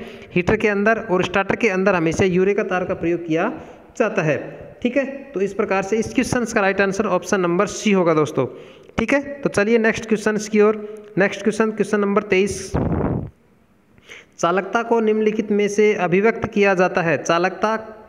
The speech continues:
को निम्नलिखित में से अभिव्यक्त किया जाता है। यूपीपीसीएल टीजी टू के अंदर आया हुआ क्वेश्चन है दोस्तों। महो, ओम प्रति मीटर, ओम और महो प्रति मीटर। अब आपको पता होना चाहिए कि चालकता का जो इकाई होती है वो क्या होती है?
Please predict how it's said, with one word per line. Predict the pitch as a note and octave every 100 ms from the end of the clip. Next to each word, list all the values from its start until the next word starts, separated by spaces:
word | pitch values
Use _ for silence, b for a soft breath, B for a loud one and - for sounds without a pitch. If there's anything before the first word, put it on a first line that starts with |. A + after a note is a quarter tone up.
| - - -
को | E3+ F3 F3 G3 G#3+
निम्नलिखित | G#3 G#3+ G3+ G3+ F#3+
में | F3+
से | -
अभिव्यक्त | F#3 F3+ F#3 F#3 -
किया | F#3+
जाता | F#3+
है। | F#3
यूपीपीसीएल | G3 G#3+ G#3+ G#3+
टीजी | G#3 G3
टू | G#3
के | G#3
अंदर | G3+ G3
आया | G3
हुआ | F#3+
क्वेश्चन | F#3 F3 F#3 F3
है | F3
दोस्तों। | E3+ E3+ D3+ B B B B C3+ D3+
महो, | E3+ G3+ A#3 A3+ - - - - - -
ओम | F#3 G3
प्रति | G3 G3
मीटर, | G#3 G#3+ A3+ A#3 A#3 - - -
ओम | D#3+ F#3 G#3 A3+
और | G#3+ - E3
महो | F3 F3 G3+ G#3 - - -
प्रति | E3 G#3+ G3+
मीटर। | F#3 F3 C3+ - B B B
अब | F3
आपको | G#3 G#3+ A#3+
पता | A3 G#3
होना | G#3 G3+
चाहिए | G3+ G#3
कि |
चालकता | G#3+ G3 F3+ F#3 - G3+
का | G3+ G#3+
जो | F#3+
इकाई | G3 F#3+ F#3+
होती | F#3 F#3 F#3+ F#3
है | G3+
वो | G3+
क्या | G3 A3+
होती | G#3+ E3+ E3+
है? | C3